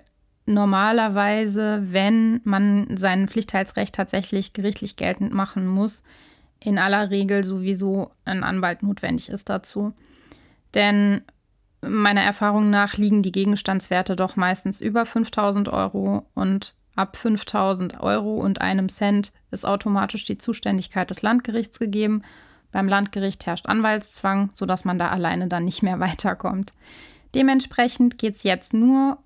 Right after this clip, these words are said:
um das, was man selbst auch ohne Anwalt machen kann. Außergerichtlich sind das typischerweise drei Schritte, die man als Pflichtteilsberechtigter gegenüber dem Erben gehen muss.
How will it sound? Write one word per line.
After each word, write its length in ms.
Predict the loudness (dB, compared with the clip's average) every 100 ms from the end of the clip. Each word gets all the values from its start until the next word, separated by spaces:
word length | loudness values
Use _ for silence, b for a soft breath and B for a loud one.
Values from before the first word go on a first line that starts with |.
| _
um 400 | 0 2 2 0 _
das, 300 | 0 0 -2
was 180 | -4 -2
man 220 | -4 -2
selbst 540 | 0 0 0 -4 -10 -20 _ -2
auch 160 | -2
ohne 260 | 0 0 2
Anwalt 340 | 0 0 -2
machen 280 | -2 -4 -8
kann. 340 | -6 -6 -6 -8 _ _ _ _ _ _ _ _ _ _ _ -14 B B B B B B
Außergerichtlich 880 | 0 2 2 4 2 2 2 0 2
sind 180 | 0 2
das 180 | -2
typischerweise 840 | -2 -2 0 0 0 2 0 0 -2
drei 340 | 0 0 0
Schritte, 480 | -2 -2 -4 -2 -2
die 140 | 0
man 160 | 0 0
als 200 | -2 -4
Pflichtteilsberechtigter 1300 | -4 -4 -2 -2 -2 -4 -2 -4 -6 -6 -2 -2 -2
gegenüber 540 | -2 -2 -2 0 0
dem 220 | 0 -2
Erben 420 | -4 -4 -2 -4
gehen 320 | -4 -2 0 0
muss. 400 | -2 -6 -10